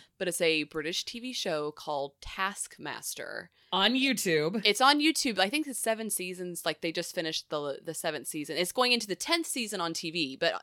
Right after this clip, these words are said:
Speaker 1: they have been uploading seasons on YouTube.
Speaker 2: Yeah, super far behind, as per usual.
Speaker 1: <laughs> As
Speaker 2: You just
Speaker 1: usual.
Speaker 2: can't get the good British comedy on
Speaker 1: I
Speaker 2: American
Speaker 1: know.
Speaker 2: television.
Speaker 1: I know.
Speaker 2: It's
Speaker 1: Even,
Speaker 2: annoying.
Speaker 1: even with V P Ns, it's just rude.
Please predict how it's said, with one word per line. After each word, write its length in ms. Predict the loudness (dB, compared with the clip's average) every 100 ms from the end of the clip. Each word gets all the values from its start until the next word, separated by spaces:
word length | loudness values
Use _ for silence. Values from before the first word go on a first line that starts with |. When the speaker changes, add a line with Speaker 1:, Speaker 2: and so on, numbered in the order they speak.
| 0
Speaker 1:
they 120 | 2
have 100 | 2
been 140 | 0
uploading 440 | -2 -2 -2 -2 -4
seasons 380 | -10 -10 -10
on 140 | -10 -6
YouTube. 320 | -4 -4 0
Speaker 2:
Yeah, 480 | 2 4 2 2 0 -4
super 340 | -6 -6 -4
far 180 | -4 -2
behind, 440 | -2 -4 -4 -4 0
as 280 | 2 2
per 180 | -2 -2
usual. 440 | 2 6 6 6 6
Speaker 1:
<laughs> 60 |
As 120 | 6
Speaker 2:
You 60 | 6
just 100 | 4
Speaker 1:
usual. 180 | 6 4
Speaker 2:
can't 300 | 4 2 2 2
get 280 | 4 4 2
the 80 |
good 420 | -2 4 6 4 2
British 480 | 2 2 0 -2 -10
comedy 540 | -12 -4 -2 0 0 -2 -2
on 260 | 0 2
Speaker 1:
I 80 | 2
Speaker 2:
American 400 | 2 2 4 2
Speaker 1:
know. 60 | -2
Speaker 2:
television. 520 | -4 -6 -6 -8 -4
Speaker 1:
I 100 | -4
know. 320 | -2 -4 -4
Speaker 2:
It's 100 | -6
Speaker 1:
Even, 240 | -4 -4 -4
Speaker 2:
annoying. 120 | -6
Speaker 1:
even 140 | -8 -10
with 120 | -10
V 120 | -12
P 180 | -12 -18 -16
Ns, 60 |
it's 160 | -14 -12
just 160 | -12 -12
rude. 240 | -14 -16